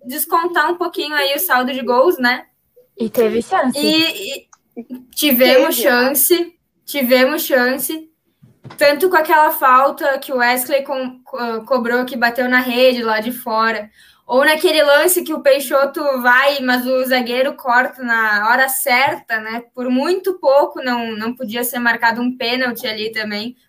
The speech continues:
Speaker 1: O zagueiro foi preciso no, no momento do corte. Realmente o Juventude se postou bem. Mas, assim, ahn, analisando, e, e como eu narrei, eu acho que eu consegui fazer essa análise bem legal.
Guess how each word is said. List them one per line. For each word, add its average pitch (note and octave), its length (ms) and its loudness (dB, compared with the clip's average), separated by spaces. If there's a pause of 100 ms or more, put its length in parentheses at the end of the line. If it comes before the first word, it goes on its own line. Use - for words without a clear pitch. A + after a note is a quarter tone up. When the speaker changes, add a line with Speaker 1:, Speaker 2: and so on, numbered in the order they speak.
Speaker 1:
O G#3+ 60 -10
zagueiro A#3+ 400 0
foi C4 220 0
preciso C#4+ 720 0
no, G#3 320 -4
no A3 120 -6
momento A3+ 480 -2
do A3+ 140 -8
corte. G#3 580 -2 (720)
Realmente F#4+ 520 2
o - 20 2
Juventude F#4+ 480 0
se F#4+ 160 -6
postou G4 480 -4
bem. A#3 420 0 (400)
Mas, C4+ 240 2
assim, C4 540 -2
ahn, A3 840 -2
analisando, C4+ 840 2
e, A3 380 -4
e A#3 440 -4
como C4+ 160 -4
eu C#4+ 160 0
narrei, C4 440 2
eu B3+ 80 4
acho A#3 180 0
que D4 60 -4
eu C4 40 -4
consegui B3+ 380 -8
fazer B3+ 200 -4
essa B3 180 -4
análise A#3 420 -2
bem G#3+ 180 -4
legal. A3 640 -2